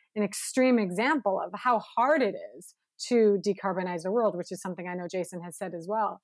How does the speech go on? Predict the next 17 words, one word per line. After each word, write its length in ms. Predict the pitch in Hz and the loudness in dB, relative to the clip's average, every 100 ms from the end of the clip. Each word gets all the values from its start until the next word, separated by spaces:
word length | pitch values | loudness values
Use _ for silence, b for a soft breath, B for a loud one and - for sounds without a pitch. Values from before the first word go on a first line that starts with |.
| B B B | B B B
So 160 | - 262 | -2 0
I 180 | 240 262 | 2 2
think, 300 | 277 247 196 b b _ | 2 0 -2 b b _
although 320 | 240 247 247 233 | 2 4 4 6
this 200 | 240 - | 4 2
seems 240 | 285 277 | 2 4
like 200 | 254 220 | 2 0
a 60 | 208 | 2
very 260 | 214 208 | 6 6
brief 380 | 185 214 226 214 | 4 2 2 4
moment 480 | 214 208 202 208 202 | 2 4 2 0 -4
for 120 | - 202 | -6 -4
climate 360 | 208 202 202 - | 0 0 0 0
activists 580 | 190 - - 190 190 - | -2 -2 -6 -4 -4 -6
to 100 | 214 | -10
cheer, 520 | 190 - 202 233 349 - _ _ _ _ _ _ _ - 220 | -8 -4 -2 -2 -4 -8 _ _ _ _ _ _ _ -6 0
uh, 220 | 233 | 2